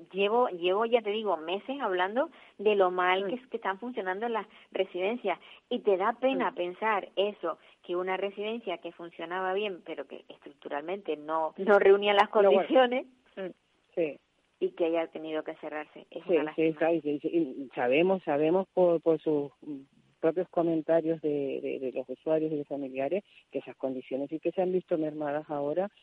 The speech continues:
Speaker 2: eh, estando en el norte, que nada tienen que ver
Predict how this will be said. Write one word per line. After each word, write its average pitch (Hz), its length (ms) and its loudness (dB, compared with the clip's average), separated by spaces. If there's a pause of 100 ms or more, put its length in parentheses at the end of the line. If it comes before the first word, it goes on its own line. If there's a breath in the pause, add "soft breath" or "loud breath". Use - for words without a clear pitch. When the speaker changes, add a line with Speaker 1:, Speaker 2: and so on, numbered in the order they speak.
(160 soft breath)
Speaker 2:
eh, 170 300 2
estando 156 320 0
en 143 80 -2
el 131 120 -4
norte, 165 300 0
que 143 80 -4
nada 139 180 -2
tienen 143 280 -4
que 143 160 0
ver 160 260 2